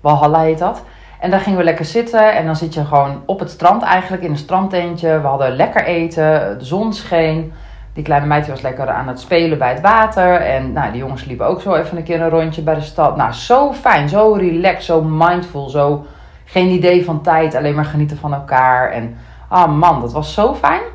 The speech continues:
Dus ja, die ook zeker. Hey, en jij? Wat zijn jij vij-, wat zijn jouw vijf woorden, als je het zo mag omschrijven? Ben ik ook heel benieuwd naar.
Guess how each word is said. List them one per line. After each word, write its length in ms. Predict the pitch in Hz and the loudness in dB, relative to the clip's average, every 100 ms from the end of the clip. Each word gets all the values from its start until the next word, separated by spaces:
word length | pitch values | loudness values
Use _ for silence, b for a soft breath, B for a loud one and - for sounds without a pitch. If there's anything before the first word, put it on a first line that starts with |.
| - _ _ _ _ - - | -18 _ _ _ _ -20 -14
Dus 200 | 165 170 | -2 -2
ja, 260 | 156 180 127 127 | 4 4 2 0
die 180 | 165 143 | 0 0
ook 160 | 160 | 0
zeker. 460 | - 113 110 110 113 - b b b b b b b b b b | -4 -8 -6 -12 -12 -20 b b b b b b b b b b
Hey, 220 | 202 202 | 2 2
en 120 | 214 | 2
jij? 340 | 208 190 277 359 | 6 6 6 2
Wat 140 | 208 | -2
zijn 140 | 208 196 | 0 2
jij 180 | 180 185 | 2 2
vij-, 340 | 185 180 175 | -2 -2 0
wat 180 | 156 160 | 0 0
zijn 180 | 190 180 | -2 2
jouw 200 | 165 160 | 4 4
vijf 320 | 156 147 156 | 2 -2 -2
woorden, 400 | 147 151 180 262 | -2 0 0 -2
als 200 | 170 - | -4 -6
je 60 | 160 | -10
het 120 | 156 | -4
zo 140 | 165 | -2
mag 200 | 156 160 | 0 -2
omschrijven? 680 | 160 - - 139 147 147 339 - - _ _ _ _ _ - | -4 -8 0 2 0 -4 -10 -10 -20 _ _ _ _ _ -12
Ben 100 | 147 | -8
ik 80 | 135 | -6
ook 140 | 123 120 | -6 -6
heel 240 | 131 131 | -6 -6
benieuwd 280 | 127 123 127 | -8 -12 -14
naar. 240 | 131 131 | -16 -16